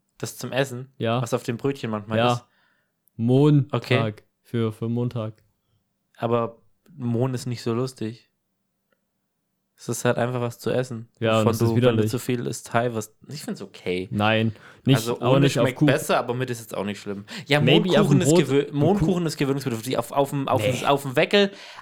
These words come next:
Speaker 1: auf dem, auf dem Weckel.
Speaker 2: Nee, da, nee,
Speaker 1: Ich
Speaker 2: nee,
Speaker 1: wollte
Speaker 2: nee, also
Speaker 1: gleichzeitig wecken und Semmel sagen. Auf dem Wecker ist es okay. Nee.
Speaker 2: Nee, aber, nee, da bin ich wie Gordon Ramsay und schmeiß das Ding gegen die Wand.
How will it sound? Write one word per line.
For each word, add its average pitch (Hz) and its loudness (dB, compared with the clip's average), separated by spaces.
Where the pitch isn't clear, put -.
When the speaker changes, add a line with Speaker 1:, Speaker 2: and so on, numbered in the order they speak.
Speaker 1:
auf 139 4
dem, 127 -4
auf - -10
dem 107 -8
Weckel. 107 -2
Speaker 2:
Nee, 135 4
da, 151 4
nee, 160 6
Speaker 1:
Ich 165 6
Speaker 2:
nee, 165 6
Speaker 1:
wollte 143 6
Speaker 2:
nee, 147 4
also 139 6
Speaker 1:
gleichzeitig 131 0
wecken 139 -2
und 135 -2
Semmel 127 0
sagen. 104 0
Auf 131 2
dem 131 -8
Wecker 151 4
ist 131 -4
es 120 -2
okay. 104 -4
Nee. 104 -10
Speaker 2:
Nee, 127 2
aber, 131 2
nee, 139 2
da 135 2
bin 143 4
ich 139 2
wie 143 4
Gordon 139 4
Ramsay 143 4
und 131 0
schmeiß 135 0
das 135 -2
Ding 131 2
gegen 127 0
die 120 0
Wand. 117 0